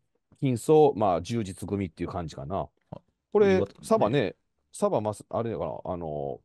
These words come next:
Speaker 1: 岩田康成騎手乗れへんねんね。
Speaker 2: ねえ、な-、僕、全く同じことを聞こうと思ったんですけど、なんで岩田さんじゃないのかなと思ってましたけど。
Speaker 1: レパードに乗んのかな？
Speaker 2: いや、今見たんですけど、なかったですよ、名前。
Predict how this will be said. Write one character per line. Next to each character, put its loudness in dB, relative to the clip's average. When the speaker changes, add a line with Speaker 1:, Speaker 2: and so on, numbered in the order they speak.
Speaker 1:
岩 2
田 4
康 0
成 -2
騎 -16
手 -10
乗 0
れ -2
へ -8
ん -10
ね -14
ん -10
ね。 -8
Speaker 2:
ね 2
え、 2
な-、 -2
僕、 0
全 0
く -4
同 0
じ -4
こ -4
と -2
を -2
聞 -20
こ 0
う 0
と -4
思 -4
っ -10
た -6
ん -8
で -10
す -18
け -8
ど、 -6
な -2
ん -4
で -2
岩 -2
田 -4
さ -6
ん -4
じ -4
ゃ -4
な -6
い -8
の -6
か -8
な 2
と -2
思 0
っ -4
て -2
ま 0
し -8
た -8
け -12
ど。 -16
Speaker 1:
レ 0
パ 2
ー 4
ド 0
に -8
乗 -6
ん -8
の -10
か -10
な？ -8
Speaker 2:
い 2
や、 6
今 6
見 6
た 10
ん 4
で -2
す -8
け -6
ど、 -2
な 4
か 2
っ -2
た -14
で -12
す -16
よ、 -14
名 -16
前。 -14